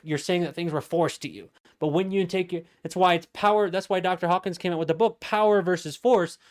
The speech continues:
because power starts at courage, because then you have power because you're no longer a victim. And if you're in pride, anger, fear, guilt, apathy, hopelessness, you know, shame,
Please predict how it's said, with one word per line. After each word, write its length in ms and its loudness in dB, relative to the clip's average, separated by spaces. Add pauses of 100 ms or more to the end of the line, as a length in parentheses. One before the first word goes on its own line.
(140)
because 300 2
power 480 4
starts 380 0
at 160 -4
courage, 440 2 (240)
because 340 0
then 160 -2
you 100 -2
have 200 -2 (140)
power 480 0
because 260 -4
you're 100 -10
no 120 -6
longer 320 0
a 60 -4
victim. 480 -2 (240)
And 100 -2
if 80 -6
you're 120 4
in 80 0
pride, 360 2
anger, 260 -2
fear, 280 -2
guilt, 420 0
apathy, 540 -2
hopelessness, 640 -4 (280)
you 80 -4
know, 100 2
shame, 420 -4